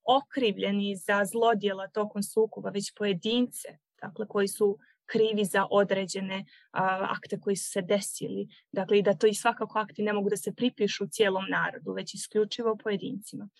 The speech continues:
Ukoliko bi možda mladi ljudi imali ovu informaciju, možda bi drugačije percipirali,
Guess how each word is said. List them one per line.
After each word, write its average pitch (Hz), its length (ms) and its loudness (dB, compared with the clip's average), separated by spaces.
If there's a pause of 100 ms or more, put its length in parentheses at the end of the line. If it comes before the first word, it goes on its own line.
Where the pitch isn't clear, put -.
(320)
Ukoliko 233 440 4
bi 214 100 2
možda 240 260 4
mladi 240 300 4
ljudi 233 300 -2
imali 240 280 2
ovu 247 240 4
informaciju, 262 680 0
možda 240 300 0
bi 226 120 -6
drugačije 226 500 0
percipirali, 262 800 0